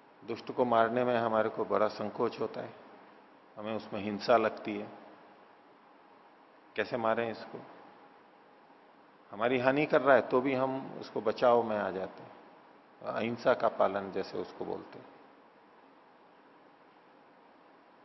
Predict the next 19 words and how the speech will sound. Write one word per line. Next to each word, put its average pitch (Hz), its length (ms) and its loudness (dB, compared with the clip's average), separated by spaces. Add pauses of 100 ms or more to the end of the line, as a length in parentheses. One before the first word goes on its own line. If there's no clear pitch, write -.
(260)
तो 101 60 -18
बिल्कुल 113 360 -4
सर 123 200 4
पे 127 160 0
चढ़ाया, 113 500 4
हानि 110 340 2
करने 110 320 -2
वाला 104 260 4
है, 107 340 0 (800)
उसको 151 360 2
भी 151 260 4
मारने 117 460 4
में 127 140 0
हमारे 107 300 0
को 110 140 -6
संकोच 101 460 -8
हो 95 100 -8
जाता 95 280 -10
है। - 160 -20